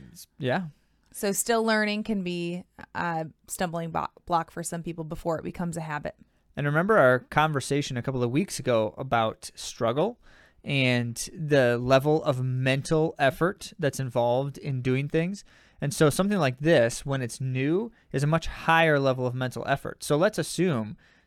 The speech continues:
Speaker 1: that your life is normal, which means you have a lot going <laughs> on and you're stressed from many different things. You have emotional and mental pressures from multiple domains. So if that's true for you, which it is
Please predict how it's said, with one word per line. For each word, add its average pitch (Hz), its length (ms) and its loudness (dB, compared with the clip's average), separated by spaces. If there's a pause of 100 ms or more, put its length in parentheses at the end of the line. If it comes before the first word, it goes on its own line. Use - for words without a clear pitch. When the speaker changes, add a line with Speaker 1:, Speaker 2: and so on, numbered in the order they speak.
Speaker 1:
that 131 140 0
your 135 140 2
life 127 380 4
is 131 300 -4
normal, 131 480 0
which 117 180 -4
means 120 300 -6 (200)
you 143 100 4
have 147 60 6
a 143 40 6
lot 131 280 4
going 156 240 4
<laughs> - 20 6
on 147 260 2
and 151 180 0
you're 139 180 0
stressed - 460 0
from 156 200 2
many 170 200 6
different 160 280 0
things. 160 260 0
You 143 60 2
have 131 80 -2
emotional 143 420 0
and 139 100 0
mental 135 220 -2
pressures 135 440 -2 (300)
from 135 160 0
multiple 139 400 4
domains. 131 480 2 (240)
So 160 160 8
if 151 80 10
that's 196 220 8
true 180 340 8
for 143 160 0
you, 139 260 4
which 117 220 -4
it 123 80 -4
is 120 240 -2